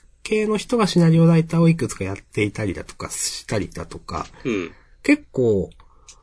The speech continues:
Speaker 1: だとか、なんか、女の子も結構なんか動くし、なんか戦闘もつまんないわけじゃないし、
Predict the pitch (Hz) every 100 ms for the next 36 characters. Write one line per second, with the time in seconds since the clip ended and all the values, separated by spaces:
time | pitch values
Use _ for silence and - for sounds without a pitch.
0 | _ - 208 214 175 139 123 117 180 190
1 | 120 92 - - - - - 202 214 226
2 | 170 151 117 104 143 - 113 104 110 113
3 | 113 95 95 120 143 139 - 104 90 -
4 | - - - - _ _ - 165 - 165
5 | 170 180 170 170 160 156 127 - 170 160
6 | 117 104 101 101 107 107 92 92 87